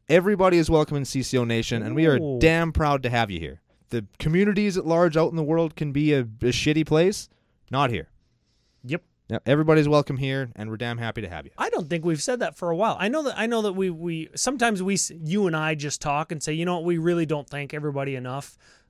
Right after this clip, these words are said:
Speaker 2: like, at large, like, address the whole C C O Nation on air." We say thanks to people when, you know, like, when somebody buys a card from me or,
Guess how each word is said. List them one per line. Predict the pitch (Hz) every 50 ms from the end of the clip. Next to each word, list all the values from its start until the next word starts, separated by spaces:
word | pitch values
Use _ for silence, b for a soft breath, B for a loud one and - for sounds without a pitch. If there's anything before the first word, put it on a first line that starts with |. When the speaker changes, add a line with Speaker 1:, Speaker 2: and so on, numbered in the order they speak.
| b
Speaker 2:
like, | - 135 127 123 127 123 123 120 _ _ _ _ _ _ _ _ _ _ _ _ _ -
at | 165 156 147 -
large, | 147 143 143 139 139 151 170 175 156 139 135
like, | 139 135 135 123 151
address | 135 123 120 135 147 147 135 -
the | - - 139
whole | 117 - - 156 156 151 151 143
C | - - 165
C | 147 - - 151 143
O | 131
Nation | 131 131 139 143 - - 147
on | 135 127 131 135 131
air." | 135 127 123 135 165 180 185
We | 185 240 311 311
say | - 240 180
thanks | 147 - - 131 135 147 139 - -
to | - 156
people | 131 147 151 135 - 151 143
when, | 139 139 135 135 131 127 b b b b b b
you | - 165
know, | 160 151 147
like, | 139 143 139 127 139
when | 143 135
somebody | - 127 117 120 127
buys | 127 131 135 139 151
a |
card | - - - 220 214 190 165
from | - 156 139 131
me | 127 120 123
or, | 120 117 123 123 123 123